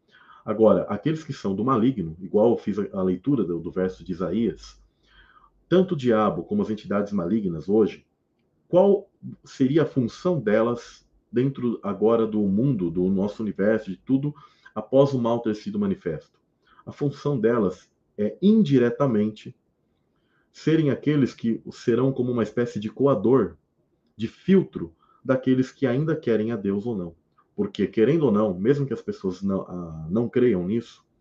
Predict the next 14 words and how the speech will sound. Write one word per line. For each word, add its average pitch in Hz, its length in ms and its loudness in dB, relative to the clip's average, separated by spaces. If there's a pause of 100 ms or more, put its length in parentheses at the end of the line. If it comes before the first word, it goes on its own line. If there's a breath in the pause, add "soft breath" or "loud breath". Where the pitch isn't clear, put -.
(360 loud breath)
nós 151 260 2
só - 240 -4
nascemos 131 460 0
neste 98 260 -4
mundo 95 420 -2 (280 soft breath)
porque 104 220 -6
Deus 107 240 0
está, 98 360 -4 (600)
ah, 98 580 0
de 101 120 -4
uma, 104 220 -2
de 95 120 -6
certa 135 260 -4
maneira, 113 420 0